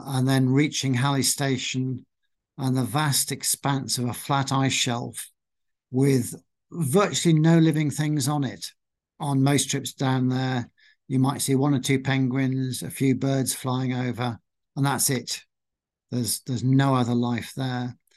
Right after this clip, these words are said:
But get back onto the ship on the, on the ocean, and then you'll see seals, you'll see whales, you'll see all the seabirds, and it's really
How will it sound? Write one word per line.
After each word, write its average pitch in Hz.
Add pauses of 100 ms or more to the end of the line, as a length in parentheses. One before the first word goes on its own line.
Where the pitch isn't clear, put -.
(360)
But 127 (760)
get 151
back 147
onto 131
the 131
ship - (220)
on 131
the, 131 (120)
on 123
the 131
ocean, 139 (460)
and 131
then 131
you'll 127
see 127
seals, 139
you'll 127
see 131
whales, 131 (400)
you'll 123
see 135
all 127
the 123
seabirds, 131 (440)
and 123
it's - (200)
really 139